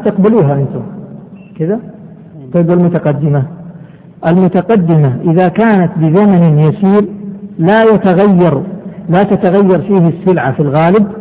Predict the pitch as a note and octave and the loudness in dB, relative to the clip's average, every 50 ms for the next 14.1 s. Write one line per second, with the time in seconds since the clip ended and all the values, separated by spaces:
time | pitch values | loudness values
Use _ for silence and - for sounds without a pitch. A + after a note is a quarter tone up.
0 | - - - - - - - - - - E3 C#3 D#3+ E3+ E3+ F3 F3 F#3+ F#3+ F#3 | -14 -16 -16 -18 -18 -20 -20 -12 -6 -2 0 2 2 2 2 2 2 2 2 2
1 | F3 - F#3 G#3 G#3+ D#3+ C3 G#2 - - - - - - - - - - - - | 2 2 2 2 2 2 0 -2 -4 -8 -12 -14 -14 -16 -16 -16 -18 -18 -10 -4
2 | E3 E3+ G3+ A3 G#3+ G#3 F#3+ G3 F#3 G3 G#3 G#3+ G#3 F#3 E3 C#3 A#2+ - - - | 0 2 2 4 4 4 4 2 2 2 2 2 2 2 0 0 -2 -4 -6 -8
3 | - - - - E3+ C#3+ D#3 D3+ E3+ G#3+ A3 G3 D#3+ C#3 B2+ A2+ - - - - | -10 -12 -10 -6 -4 -2 0 0 2 2 2 2 2 2 0 -2 -4 -8 -6 -4
4 | E3+ D3 - D#3+ D3 F#3+ A#3+ B3+ B3 A#3 G#3+ F3 G#3+ G#3+ G#3+ F#3+ F3+ - - F#3 | -4 -2 -2 0 0 0 0 2 2 0 0 0 0 0 0 0 0 -2 -2 -4
5 | F3 D#3 C#3 C3+ F3 G#3 - - - - - - - - - - - - - - | -4 -4 -4 -4 -6 -6 -8 -10 -12 -16 -16 -18 -18 -18 -20 -20 -20 -18 -12 -8
6 | D#3 C#3+ D3+ E3 D#3+ E3 D#3 F3 G3 G#3 A#3+ A3+ F3 - - - - C3+ B2 - | -4 -2 0 0 0 0 -2 -2 -2 0 0 0 0 0 -2 -4 -4 -4 -4 -4
7 | - - - - G#3 F#3 E3+ - - - - - - - - - - - - - | -6 -6 -2 0 2 2 2 0 -4 -10 -16 -16 -16 -18 -18 -20 -20 -20 -20 -20
8 | - - - - G3+ E3+ C4 C4 A#3+ A3 G#3 G3+ G3+ G3+ G#3 A3 A3 G#3+ G3 F#3+ | -20 -12 -6 -2 -2 0 2 2 4 4 4 2 2 2 2 2 2 4 2 2
9 | F3+ - G#3 F#3+ F#3 E3+ F#3+ A3 A3+ G3 G#3 G#3 F#3 G3 A3 A#3+ A#3+ - - - | 2 2 2 2 2 2 2 0 0 2 2 2 2 2 2 2 2 0 -2 -6
10 | - - - - - - - - - - - - - - - - - G#3+ A#3 G#3+ | -8 -10 -10 -12 -14 -14 -16 -16 -18 -18 -18 -20 -20 -20 -10 -4 0 0 2 2
11 | F#3+ G3+ G3 F#3+ F3+ - G3+ F#3 G3 F3+ F3 F3 E3 C#3+ - - D#3 C#3 B2 - | 2 2 2 2 2 0 0 0 2 2 2 2 2 0 -2 -2 -4 -4 -2 -4
12 | B2+ A#2 A2+ G#2+ - - - - - - - - - - - - - - - - | -4 -6 -8 -10 -14 -16 -18 -18 -18 -18 -20 -20 -20 -20 -20 -20 -20 -20 -20 -20
13 | - - - - - - - - D#3+ E3 F3 G#3+ G3+ F3+ G3+ F#3 G#3 A3 G#3 - | -20 -20 -20 -20 -20 -12 -4 0 2 2 4 2 2 2 2 2 2 2 0 -2
14 | - - | -4 -8